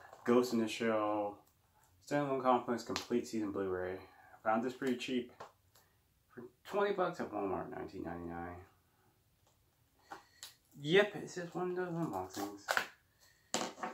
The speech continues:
Normally when I find anime, it costs an arm and a leg,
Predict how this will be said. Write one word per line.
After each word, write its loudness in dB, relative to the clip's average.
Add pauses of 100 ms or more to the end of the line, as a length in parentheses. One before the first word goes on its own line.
(1040)
Normally 4
when 4
I 4
find 2
anime, 2
it 2
costs -2
an -10
arm 4
and 2
a -2
leg, 0